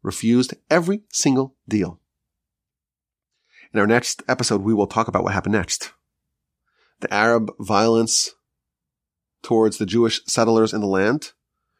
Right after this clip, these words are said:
only increased after World War One and the Balfour Declaration. As the Jews unified, so did the Arabs. Jews unified to build a homeland,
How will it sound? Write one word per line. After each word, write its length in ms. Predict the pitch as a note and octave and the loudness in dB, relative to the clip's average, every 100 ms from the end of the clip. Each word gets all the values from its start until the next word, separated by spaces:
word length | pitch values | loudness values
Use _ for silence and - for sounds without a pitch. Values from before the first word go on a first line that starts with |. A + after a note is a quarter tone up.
| _ | _
only 400 | B2+ C#3 C#3+ - - | -4 0 0 0 -2
increased 680 | D#3 E3 G2 E2 - - - _ _ _ _ _ | -4 -2 -6 -4 -8 -10 -20 _ _ _ _ _
after 500 | G2+ F#2+ - G#2 G2 | 0 0 0 0 0
World 420 | - F#2+ F#2 F#2 - | 0 0 2 2 -2
War 200 | F#2+ F#2 | -2 0
One 420 | F#2 G2 A2 A#2+ - | 2 2 2 -2 -6
and 300 | - F#2+ F2+ | -4 -2 -2
the 140 | F#2 F2 | -4 -2
Balfour 420 | - E2+ F2 F#2+ | 0 0 0 -4
Declaration. 640 | F2 F2+ A2 A#2+ - E2+ - _ _ _ _ _ _ _ _ _ _ _ _ - | -6 0 0 0 -4 -10 -16 _ _ _ _ _ _ _ _ _ _ _ _ -2
As 280 | A#2 A2+ - | 0 2 2
the 300 | A2+ G#2+ - _ _ _ _ _ G#2+ | 0 0 -6 _ _ _ _ _ -10
Jews 340 | - C3 A#2+ | -2 0 2
unified, 640 | B2 E3 - F2+ D#2+ G3+ - _ _ _ _ _ _ _ _ _ | 2 0 0 -6 -6 -8 -12 _ _ _ _ _ _ _ _ _
so 300 | - B2+ A2 | -4 0 0
did 120 | G#2+ | 0
the 140 | G#2 | 2
Arabs. 440 | A2 D3 F#2 E2+ - - _ _ | 2 2 2 -2 -8 -10 _ _
Jews 320 | A2 F#3+ E3+ | 0 2 4
unified 440 | F#3+ G#3+ E3 D3 | 2 2 2 0
to 80 | C#3+ | 0
build 280 | G#2+ F3 G#3 | 0 0 2
a 60 | D#3+ | 2
homeland, 680 | A#3+ C4 D3 D3 G#3 - | 2 2 2 2 0 -6